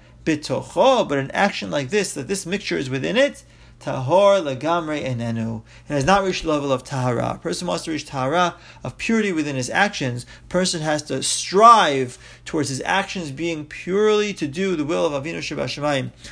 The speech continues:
do the will of HaKadosh Baruch Hu, and not with any other ulterior motives mixed in at all.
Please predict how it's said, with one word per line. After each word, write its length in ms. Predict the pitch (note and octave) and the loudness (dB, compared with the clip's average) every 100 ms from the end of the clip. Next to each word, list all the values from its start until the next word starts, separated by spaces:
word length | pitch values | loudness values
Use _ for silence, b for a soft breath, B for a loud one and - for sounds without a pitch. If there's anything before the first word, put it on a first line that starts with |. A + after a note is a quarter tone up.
| B - | B -4
do 140 | E3 | 0
the 60 | D3 | 2
will 260 | F3 D#3+ | 4 2
of 80 | C3+ | 0
HaKadosh 320 | C#3 D3 D#3+ | -2 -2 -2
Baruch 220 | - B2+ A2+ | -4 -4 -4
Hu, 220 | A#2+ A2 B B | -8 -10 B B
and 100 | C3 | -2
not 180 | C#3+ C3 | 0 0
with 140 | B2+ - | -2 -4
any 320 | D#3+ D#3+ C#3 | -4 -4 -4
other 380 | C#3 B2+ A#2+ A#2+ B B | -2 -2 -4 -6 B B
ulterior 480 | C3+ - E3 D#3 C3+ | -8 -2 0 2 0
motives 460 | C3+ B2 A#2 A2+ B B | -2 -2 -4 -8 B B
mixed 320 | C3+ C3+ - C3 | -6 -6 -6 -6
in 160 | A#2+ | -6
at 220 | - B2 | -6 -10
all. 160 | - | -10